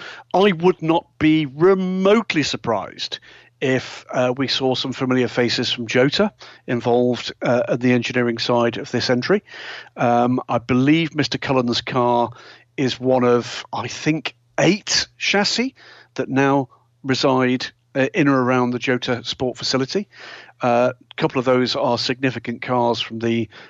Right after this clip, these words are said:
past that will, you know, for instance, the, the car that finished second place overall at Le Mans with Jackie Chan D C Racing. Uh, that one, I think, is, is now effectively their museum piece. It's a significant piece of history.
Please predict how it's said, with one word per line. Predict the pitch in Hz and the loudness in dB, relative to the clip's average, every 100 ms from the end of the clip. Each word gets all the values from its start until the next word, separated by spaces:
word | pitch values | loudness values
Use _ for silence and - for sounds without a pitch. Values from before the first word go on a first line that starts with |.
| _ | _
past | - 156 - - | -2 -2 -2 -6
that | 135 | -8
will, | 123 117 117 _ _ _ | -8 -8 -14 _ _ _
you | 120 | -8
know, | 113 - - - | -8 -10 -20 -8
for | 120 | -6
instance, | 113 123 113 | -6 -8 -10
the, | 117 - | -10 -8
the | 135 | -8
car | - 123 | -2 -2
that | 117 | -2
finished | - 120 - | -4 -4 -2
second | 117 117 | -4 -4
place | 110 117 110 | -2 -2 0
overall | 120 113 120 113 | -2 0 -2 -2
at | 107 | -2
Le | |
Mans | 113 127 127 | 0 2 2
with | 123 110 | -2 -2
Jackie | 117 - | -4 -4
Chan | 123 113 | -6 -4
D | 113 | -6
C | - 110 | -8 -2
Racing. | 127 131 156 151 - - - - - | -2 0 0 0 -4 -16 -16 -8 -2
Uh, | 110 | 0
that | 110 120 | 0 -2
one, | 120 113 | 0 -2
I | |
think, | 110 117 107 | -2 -4 -2
is, | 113 110 - - | -2 0 -2 -4
is | 127 113 123 | -4 -2 0
now | 117 113 113 - - - | 2 2 0 -4 -20 -12
effectively | - 127 - 117 117 | -4 -2 -4 -6 -2
their | 117 117 110 - | 2 2 2 0
museum | 120 147 147 | 0 2 2
piece. | 143 208 - - | 4 2 0 -4
It's | - | -6
a | 113 | -6
significant | - 113 139 - 127 113 | -6 -4 -4 -4 -6 -6
piece | - 120 123 | -4 -2 -2
of | 110 - - - | -4 -8 -20 -2
history. | 147 - 190 | 0 2 0